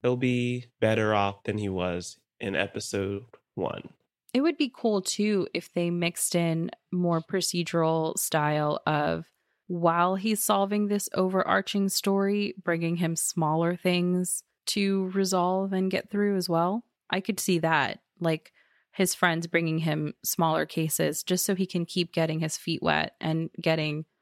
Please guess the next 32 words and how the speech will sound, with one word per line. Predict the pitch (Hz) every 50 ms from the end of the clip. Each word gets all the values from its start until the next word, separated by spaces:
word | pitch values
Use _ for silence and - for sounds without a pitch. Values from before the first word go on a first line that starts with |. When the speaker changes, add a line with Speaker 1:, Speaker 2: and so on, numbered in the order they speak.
| _ _ _ _ _ _ -
Speaker 2:
reacquainted | 170 175 175 165 - - - 160 160 160 - 160 151 156
with | 165 165 165 -
what | 156 156 151
it's | 147 - -
like | 160 156 151 _ -
to | - 165 160 160 156
work. | 151 151 156 156 143 143 - - - - _ _ _ -
Is | 220 226 220
it | 240 247 - 190 185 -
this | 196 202 233 247 - -
case | - - 190 165 165 175 196 208 - - - - _ -
through | - - 196 190 185 185 180 185 185
the | 180 185 180
four | - - 170 170 165
seasons, | 165 - 165 170 165 165 175 190 202 214 220 220 - - -
or | 180 180 170
is | 180 175
it | 165
a | 165 160
case | - - 180 170 165 -
of | 170 160 160
the | 165 151 151
season? | 156 - - 156 156 151 - - - - 180 180 _ _ _ _ _ _ _ _ _ _ -
Speaker 1:
I | 120 110 - -
think | - 113 127 135 135 - - _ -
each | 117 117 117 117 - - - - - _ _ _ _
season | - - - - - 110 107 110 101 101 120 113 104 101 101 101 101 101 87 - 151 -
brings | - 107 98 101 107 101 104
in | 95 95
a | 98 90
new | 95 95 90 90 90 90 -
case. | - - 95 95 - 170 156 - - - - -